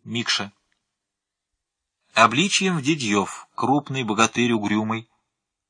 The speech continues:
а натурой — в отца. Отсюда страдания, переживания. Вся жизнь на то, чтобы переломить себя,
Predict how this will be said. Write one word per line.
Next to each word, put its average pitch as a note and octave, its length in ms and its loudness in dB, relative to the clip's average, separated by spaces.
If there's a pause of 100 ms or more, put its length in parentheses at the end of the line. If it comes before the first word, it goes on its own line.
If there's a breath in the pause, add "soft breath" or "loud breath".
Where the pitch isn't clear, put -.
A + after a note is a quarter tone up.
(140)
а G2+ 160 2
натурой — C#3 640 -4 (460)
в G2 100 -4
отца. - 500 -4 (840)
Отсюда A#2 500 4
страдания, C#3+ 800 2
переживания. A2 960 -4 (1400)
Вся C#3+ 320 4
жизнь C#3+ 320 2
на B2 140 4
то, E3+ 140 4
чтобы C#3+ 340 4
переломить C3+ 720 2
себя, E2 440 -2